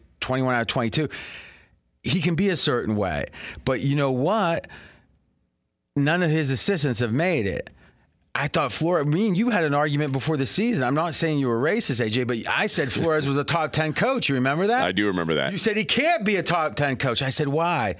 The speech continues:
Speaker 1: And you wouldn't answer. Oh, no, what did you say?
Speaker 2: <laughs> I said he's, he's never had a winning season.
Speaker 1: Okay.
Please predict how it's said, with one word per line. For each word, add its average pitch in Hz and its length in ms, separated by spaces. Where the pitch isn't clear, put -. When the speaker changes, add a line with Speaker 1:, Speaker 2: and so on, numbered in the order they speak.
Speaker 1:
And 117 100
you 120 100
wouldn't 120 260
answer. 123 380
Oh, 135 180
no, 123 120
what 131 160
did 127 80
you 110 60
say? 120 360
Speaker 2:
<laughs> - 60
I 139 60
said 120 320
he's, 113 140
he's 113 300
never 117 280
had 107 100
a 98 40
winning 107 260
season. 92 460
Speaker 1:
Okay. 104 460